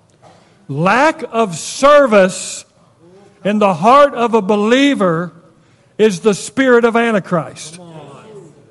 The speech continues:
Let me say that again. Lack of service in the heart of a believer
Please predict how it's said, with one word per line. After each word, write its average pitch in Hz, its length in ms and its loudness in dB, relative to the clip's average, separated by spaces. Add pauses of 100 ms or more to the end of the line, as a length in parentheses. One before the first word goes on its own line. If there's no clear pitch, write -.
(2000)
Let 139 80 -10
me 185 80 -8
say 226 200 -2
that 233 140 2
again. 220 320 -2 (460)
Lack 247 500 0
of 254 220 0
service 208 760 2
in 196 260 -6
the 180 100 -2
heart 247 320 0
of 233 80 -4
a 240 80 -2
believer 208 580 -2